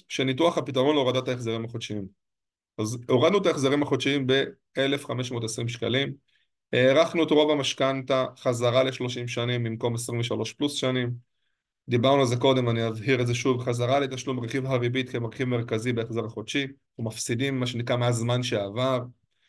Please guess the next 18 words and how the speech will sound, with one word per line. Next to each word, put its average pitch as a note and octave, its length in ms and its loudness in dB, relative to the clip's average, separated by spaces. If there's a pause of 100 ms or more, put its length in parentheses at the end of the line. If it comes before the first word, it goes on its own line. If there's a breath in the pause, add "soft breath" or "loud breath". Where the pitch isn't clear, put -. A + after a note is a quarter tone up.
(240)
אנחנו B2+ 160 -4
מפ-, B2 300 2
הופכים F#3+ 340 -2
את F#3+ 80 -2
המשכנתה D3+ 420 0
ברובה, C3 520 2 (100)
פה C#3+ 180 2
ספציפית B2+ 560 -4
כולה, B2+ 400 2 (560)
שוב, A#2 200 -2
הרובה A#2 540 2
זה B2 100 -2
באופן A#2+ 300 -2
כללי, C3 400 -2
לפתרונות A#2 460 -4
הכלליים, B2 480 -2
ופה A#2 360 2
ספציפית A#2+ 480 -8